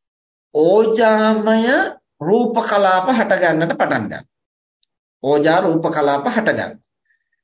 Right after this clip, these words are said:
හැබැයි මේ රූප කලාප, අ, සදාකාලික නෑ. අර ආහාරයේ රස ඕජාව ක්‍රියාත්මක වෙනකම් විතරයි ඒ රූප කොටාස ක්‍රියාත්මක වෙන්නේ.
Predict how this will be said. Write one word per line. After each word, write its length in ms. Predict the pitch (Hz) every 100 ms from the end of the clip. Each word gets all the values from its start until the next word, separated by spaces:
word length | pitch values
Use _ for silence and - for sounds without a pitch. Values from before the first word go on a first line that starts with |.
| _ -
හැබැයි 440 | 208 247 233 135 160 -
මේ 220 | 151 214
රූප 300 | 180 202 208
කලාප, 560 | - - 220 214 208 240 294 427 453 - _ _ _
අ, 100 | 135 139 131 120 110 98 - _ _ _ _
සදාකාලික 960 | - 190 185 240 285 294 262 269 269 285
නෑ. 280 | 226 202 131 - - _ _ _ _ 135
අර 160 | 156 202 135
ආහාරයේ 720 | 143 160 185 185 185 190 214 208
රස 280 | 196 196 208
ඕජාව 640 | 170 147 165 165 180 190 226 247
ක්‍රියාත්මක 760 | 175 165 180 190 190 202 196
වෙනකම් 500 | 202 202 196 202 208 208
විතරයි 580 | 147 147 185 202 233 349
ඒ 140 | 220 220
රූප 240 | 214 208
කොටාස 540 | 208 214 208 196 196 208
ක්‍රියාත්මක 640 | - 214 208 196 - 208
වෙන්නේ. 360 | 208 156 -